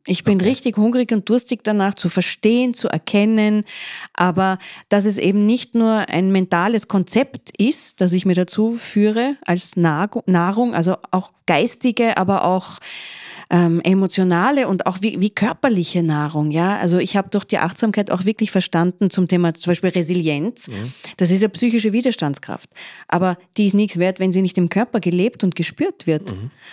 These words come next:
Speaker 1: Und insofern bin ich so sehr, äh, in meinem Körper gelandet und vertraue der Körperintelligenz,
Speaker 2: Mhm.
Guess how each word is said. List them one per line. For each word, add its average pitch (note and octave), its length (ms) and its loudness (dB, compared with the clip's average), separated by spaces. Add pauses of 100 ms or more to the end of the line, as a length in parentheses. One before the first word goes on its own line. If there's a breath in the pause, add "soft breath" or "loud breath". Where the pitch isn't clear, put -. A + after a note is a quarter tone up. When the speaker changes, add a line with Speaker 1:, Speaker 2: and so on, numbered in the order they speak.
Speaker 1:
Und F#3+ 140 2
insofern A3+ 500 2
bin A#3 140 2
ich A#3 200 -2
so A#3 160 2
sehr, G#3 520 2 (180)
äh, G#3+ 120 2
in A3+ 100 2
meinem A3 280 4
Körper B3 400 2
gelandet F#3 880 0
und F#3+ 440 0
vertraue F3+ 460 0
der A#3+ 120 0
Körperintelligenz, F#3+ 1200 -2 (100)
Speaker 2:
Mhm. A2 160 -8